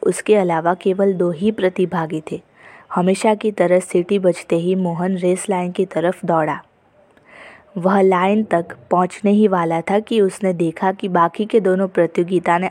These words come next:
अभी तक दौड़ना भी शुरू नहीं किया है। मोहन ने देखा कि एक प्रतिभागी लंगड़ा है और दूसरा प्रतिभागी अंधा। मैदान में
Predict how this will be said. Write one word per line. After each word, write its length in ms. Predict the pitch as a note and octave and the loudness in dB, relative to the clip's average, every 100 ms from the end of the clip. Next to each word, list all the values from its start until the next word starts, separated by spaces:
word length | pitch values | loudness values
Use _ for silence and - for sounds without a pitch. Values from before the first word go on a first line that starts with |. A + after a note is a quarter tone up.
| - | -4
अभी 260 | F3+ A3+ A3+ | 0 2 4
तक 220 | F3+ E3+ - - - - F#3 | 2 0 -6 -20 -20 -14 0
दौड़ना 440 | F3 F3 F3+ F#3+ | 2 2 0 -2
भी 200 | F#3 F#3+ | 0 -2
शुरू 340 | F#3 F3 E3+ E3+ | -2 -6 -6 -6
नहीं 280 | E3+ F3 | -6 -8
किया 280 | E3+ E3+ D#3 | -6 -4 -2
है। 180 | D#3+ E3 - _ _ _ _ _ _ - - - - | -4 -8 -14 _ _ _ _ _ _ -20 -20 -20 0
मोहन 300 | F#3 F#3+ G#3+ | 2 4 4
ने 180 | A3 G#3+ | 4 2
देखा 460 | F3+ D#3+ - F3+ G#3 - | 0 -2 -4 -6 -8 -6
कि 160 | G3+ - | -4 0
एक 180 | G#3+ - | 0 2
प्रतिभागी 760 | G#3 F#3+ G3+ F3+ E3+ E3 F#3 - - _ | 0 2 2 2 -2 -2 -6 -6 -20 _
लंगड़ा 420 | F3+ F3 F3 F#3 F3+ | 0 2 2 2 2
है 240 | E3+ F3 _ _ - | -2 -8 _ _ -2
और 60 | |
दूसरा 400 | F3+ E3+ G3+ G3 | 0 0 0 0
प्रतिभागी 840 | F#3+ - F3+ F3 E3+ F3 D#3+ F3 - | 0 2 0 2 -2 0 -2 -4 -6
अंधा। 420 | - E3+ E3+ D#3 - _ _ _ _ _ - - - _ | -4 -2 -2 -4 -8 _ _ _ _ _ -20 -20 -20 _
मैदान 420 | F#3 F#3 A3 A#3 | 0 4 2 2
में 180 | G3 F3 | -2 -6